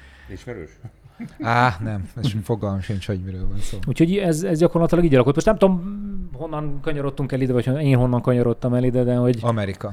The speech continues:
Speaker 1: Igen,
Speaker 3: Ja,
Speaker 1: azért
Speaker 3: Amerika,
Speaker 1: érdekel,
Speaker 3: igen,
Speaker 1: mert hát
Speaker 3: bocsánat,
Speaker 1: a
Speaker 3: igen.
Speaker 1: jazznek az ősz-, őshazája. New Or-, New Orleansban voltatok?
Speaker 3: Hm.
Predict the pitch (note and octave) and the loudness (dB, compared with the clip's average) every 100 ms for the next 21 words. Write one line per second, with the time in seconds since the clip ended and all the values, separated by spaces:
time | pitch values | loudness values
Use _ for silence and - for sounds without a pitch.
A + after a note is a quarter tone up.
0 | G#2+ C3 C3 D3+ D#3 C#3 B2 C#3 D3 C3 | -8 -4 4 6 8 6 6 8 8 6
1 | A#2+ A#2 A#2 A#2+ A#2+ B2+ G#2+ G2 G2 G2+ | 4 0 0 -2 2 2 2 0 -2 -4
2 | - - - G2+ F2+ D#2+ D2 D2 G#2 B2 | -6 -12 -8 -8 -6 -8 -8 -8 -6 -4
3 | B2 A#2 A2+ A2 A#2 G#2+ A2 A2+ A2+ A2+ | -4 -6 -12 -14 -12 -14 -12 -10 -12 -14
4 | A#2 G#2 G#2 A#2+ C#2+ - _ _ _ _ | -14 -14 -16 -16 -18 -18 _ _ _ _
5 | _ _ _ _ _ | _ _ _ _ _